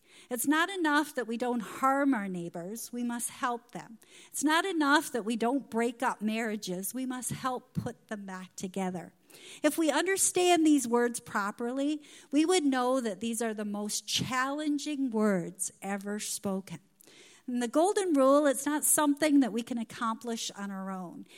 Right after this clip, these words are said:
Even though we've committed our lives to Jesus, our sin nature still lives within us. And even if we have the desire to do the Golden Rule, we don't have the ability to carry it out on our own.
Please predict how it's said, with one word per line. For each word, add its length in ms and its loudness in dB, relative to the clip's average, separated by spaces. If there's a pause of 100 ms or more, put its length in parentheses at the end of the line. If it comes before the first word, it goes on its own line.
(160)
Even 360 2
though 200 2
we've 240 -4
committed 500 -4
our 180 2
lives 480 2
to 120 -8
Jesus, 720 -6
our 140 2
sin 480 4
nature 420 2
still 480 0
lives 320 -2
within 380 -8
us. 340 -2 (300)
And 100 0
even 400 2
if 200 -4
we 100 -2
have 240 2
the 100 -2
desire 920 2
to 100 2
do 180 2
the 120 -2
Golden 580 2
Rule, 360 2 (280)
we 140 2
don't 260 4
have 240 -2
the 160 2
ability 720 2
to 100 -6
carry 520 -2
it 100 -2
out 300 -2
on 180 -8
our 180 -6
own. 380 -8